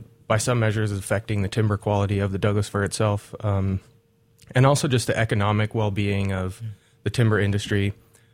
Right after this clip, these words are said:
Speaker 1: uh, and this really, uh, you know, important part of the economy around here. So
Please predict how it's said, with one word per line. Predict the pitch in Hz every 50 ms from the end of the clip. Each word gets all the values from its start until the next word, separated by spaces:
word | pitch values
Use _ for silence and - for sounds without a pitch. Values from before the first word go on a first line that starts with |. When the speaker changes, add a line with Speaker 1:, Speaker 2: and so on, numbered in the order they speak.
| _ -
Speaker 1:
uh, | 104 101
and | 101 101
this | 101 104 -
really, | 104 107 104 101 98 92 - - _ - -
uh, | - 110 101 98 98 92 - -
you | 117 110
know, | 107 101
important | 101 - 131 110 98 101
part | - 107 101
of | 101
the | 101 95
economy | 101 - 107 101 98 101 101
around | 98 98 98 98 101 120
here. | 110 104 101
So | 98 - 117 110 107 107